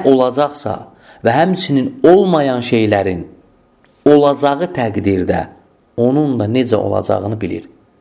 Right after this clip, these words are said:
Aydındır? Yəni, onlar yoxdur. Amma Allah Təbaraka və Teala bilir, onlar olacaqsa necə olacaq. Yəni, Allahın elmindən heç nə çıxmır.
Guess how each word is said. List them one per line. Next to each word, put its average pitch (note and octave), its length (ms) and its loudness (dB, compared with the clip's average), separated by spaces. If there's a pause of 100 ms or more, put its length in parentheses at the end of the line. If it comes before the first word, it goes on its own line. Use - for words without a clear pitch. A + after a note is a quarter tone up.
(960)
Aydındır? G2+ 440 -2 (480)
Yəni, A#2+ 160 2
onlar E3 280 0
yoxdur. - 460 -4 (1000)
Amma A2 260 0
Allah D3 300 2
Təbaraka C#3 540 0
və A#2 180 0
Teala C#3 320 -2 (120)
bilir, C3+ 500 0 (340)
onlar B2 440 2
olacaqsa A#2+ 880 -4 (280)
necə A#2 280 4
olacaq. - 440 -6 (920)
Yəni, A2 200 -2
Allahın A2+ 480 0
elmindən G#2+ 540 -2
heç B2+ 240 -4
nə - 80 -8
çıxmır. - 380 -8